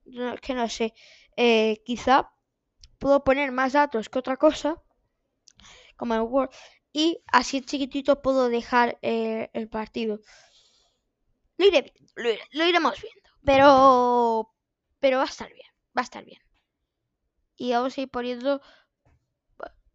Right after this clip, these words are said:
decisiones, vamos a ir narrando, vamos a ir diciendo factos, porque la verdad que estoy muy contento de que empiece esta competición, dura poquito. Eh, voy a tenerme que aprender mem-, de memoria todos los nombres, por lo menos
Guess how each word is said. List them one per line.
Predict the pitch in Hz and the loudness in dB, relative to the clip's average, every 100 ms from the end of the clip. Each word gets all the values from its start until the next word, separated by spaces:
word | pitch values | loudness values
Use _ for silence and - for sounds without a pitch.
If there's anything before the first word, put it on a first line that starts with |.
| _ | _
decisiones, | 233 226 214 - - - - - | -14 -12 -12 -14 -18 -18 -20 -8
vamos | 233 240 | -8 -8
a | |
ir | 214 | -12
narrando, | - 311 320 302 302 262 | -8 -4 -4 -4 -8 -6
vamos | 247 247 - | -6 -6 -8
a | |
ir | 240 | -8
diciendo | 233 - 226 240 - - _ _ | -8 -8 -10 -10 -16 -20 _ _
factos, | 302 - 311 349 - - - - | -8 -4 -4 -4 -8 -20 -20 -4
porque | 254 247 247 233 220 | -2 0 -4 -4 -4
la | 226 | -2
verdad | 247 403 | -2 -2
que | 349 | -4
estoy | - | -6
muy | 277 262 | -6 -6
contento | 247 233 220 | -6 -6 -4
de | 226 220 | -4 -4
que | |
empiece | 226 233 233 | -8 -8 -8
esta | 226 226 | -8 -10
competición, | 220 214 208 - 214 349 370 311 | -8 -8 -10 -14 -10 -6 -4 -4
dura | 233 226 | -4 -4
poquito. | - 202 302 320 - 330 - - _ - _ - | -6 -10 -8 -8 -6 -10 -12 -20 _ -20 _ -6
Eh, | 240 226 220 214 220 | 0 0 0 -2 -2
voy | 311 | -2
a | 320 | -2
tenerme | 269 262 254 | -2 -6 -8
que | 247 | -8
aprender | 240 233 233 | -8 -10 -10
mem-, | 226 226 226 - | -10 -10 -12 -12
de | 214 226 | -4 -4
memoria | 226 226 233 214 - - | -2 -4 -4 -6 -6 -6
todos | 240 233 | -4 -2
los | 220 220 | -4 -6
nombres, | 214 220 226 294 - _ _ | -8 -8 -8 -8 -10 _ _
por | - | -14
lo | 226 | -12
menos | 226 226 220 - | -10 -10 -10 -14